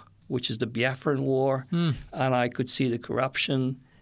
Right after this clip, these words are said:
Speaker 1: It's very sad when you, your own country is being torn apart because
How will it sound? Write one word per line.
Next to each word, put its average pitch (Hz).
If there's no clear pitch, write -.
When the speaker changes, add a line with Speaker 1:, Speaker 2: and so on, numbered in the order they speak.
Speaker 1:
It's 127
very 151
sad 131
when 120
you, 120
your 127
own 127
country -
is -
being 120
torn 123
apart 127
because 123